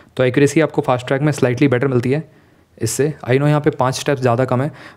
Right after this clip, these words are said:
but ये है कि फास्ट ट्रैक स्लाइटली बेटर परफॉर्म करती है Firebolt से। आगे बात करते हैं यहाँ पे, मेन मेन चीज़ों की बात कर लेते हैं। यहाँ पे आपका मल्टी स्पोर्ट्स में एक बार स्लीप मॉनिटर है, हार्ट रेट मॉनिटर चेक कर लेते हैं दोनों में ही। यहाँ पे ग्रीन एक्शन सेंसर जल रहा है, यहाँ पे भी ग्रीन एक्शन का सेंसर जल रहा है।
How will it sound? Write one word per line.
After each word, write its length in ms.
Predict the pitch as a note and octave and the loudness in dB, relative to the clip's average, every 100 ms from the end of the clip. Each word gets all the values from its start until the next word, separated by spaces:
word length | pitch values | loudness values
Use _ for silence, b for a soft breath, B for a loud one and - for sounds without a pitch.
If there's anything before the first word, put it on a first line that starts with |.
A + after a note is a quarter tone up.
| - | -2
but 120 | A#2+ | 0
ये 100 | C3+ | 2
है 60 | D3 | 2
कि 140 | E3+ | 0
फास्ट 260 | - C3 - | -2 -2 -2
ट्रैक 160 | D3 | -4
स्लाइटली 320 | - B2+ A#2+ D3 | 0 -2 2 2
बेटर 180 | B2 | 0
परफॉर्म 280 | B2 B2 C3 | -2 -2 -2
करती 260 | B2 A#2 B2 | 0 0 -2
है 180 | C#3+ D3+ | -4 -2
Firebolt 420 | A2 G#2+ G#2+ G#2 | -2 2 0 0
से। 220 | G2 G#2 - _ b b b b | -4 -8 -16 _ b b b b
आगे 200 | A#2 D3 | -4 0
बात 160 | E3 D#3 | 0 2
करते 200 | D3+ D3 | 0 2
हैं 60 | D3+ | 0
यहाँ 100 | C#3 | -2
पे, 160 | E3 | -2
मेन 200 | B2 C3 | -2 0
मेन 100 | D3 | 0
चीज़ों 200 | C#3+ C#3 | 0 -2
की 60 | C3+ | 0
बात 180 | C3 B2+ | 0 0
कर 100 | B2 | -2
लेते 180 | A#2+ | -2
हैं। 240 | C#3+ - - | -6 -10 -6
यहाँ 160 | A#2 A#2+ | -2 -2
पे 80 | C3 | -2
आपका 340 | B2+ - C3+ B2 - _ b b b b b b _ | -4 -2 -4 -4 -10 _ b b b b b b _
मल्टी 180 | A2 A2 | -6 -4
स्पोर्ट्स 320 | A#2 A#2+ A#2+ | -4 -4 -4
में 80 | B2+ | -8
एक 60 | B2 | -6
बार 120 | A#2+ | -6
स्लीप 280 | A#2+ B2 B2 | -4 -6 -4
मॉनिटर 220 | A#2+ A#2 | -4 -4
है, 120 | B2+ | -4
हार्ट 280 | A2 A2+ A2 | -2 0 0
रेट 100 | C3+ | 0
मॉनिटर 180 | A#2+ A#2+ | 0 -2
चेक 140 | A2+ | -2
कर 80 | A2+ | -2
लेते 180 | G#2+ A2+ | -2 -2
हैं 20 | |
दोनों 160 | A2 A2+ | -2 -2
में 100 | A2+ | -4
ही। 120 | C#3+ - _ A2+ | -8 -16 _ -8
यहाँ 140 | A2 | -6
पे 320 | G#2+ A#2+ A#2 - b b b b _ G#2+ | -4 -4 -4 -8 b b b b _ -6
ग्रीन 220 | A2 C3+ | -2 -2
एक्शन 220 | B2+ C3 | -2 -4
सेंसर 200 | A#2+ B2+ | -4 -2
जल 120 | A#2+ | -2
रहा 140 | A#2 C3 | -2 -4
है, 140 | - A#2 | -8 -6
यहाँ 140 | A#2 | -4
पे 100 | A#2+ | -2
भी 100 | A#2+ | -2
ग्रीन 200 | A#2+ B2 | -2 -2
एक्शन 240 | A#2+ B2 | -2 -2
का 60 | A#2+ | -2
सेंसर 240 | A#2+ A#2 | -2 -2
जल 140 | A#2 A2 | -2 -2
रहा 120 | |
है। 60 | B2 | -2